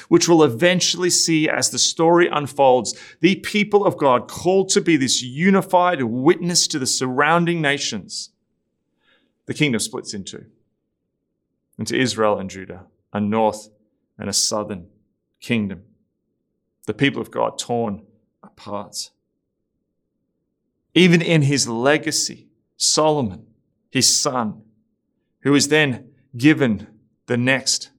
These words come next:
seat in the line of succession. His son Solomon is a great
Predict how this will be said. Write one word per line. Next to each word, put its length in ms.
seat 400
in 180
the 80
line 480
of 140
succession. 640
His 260
son 300
Solomon 540
is 160
a 60
great 520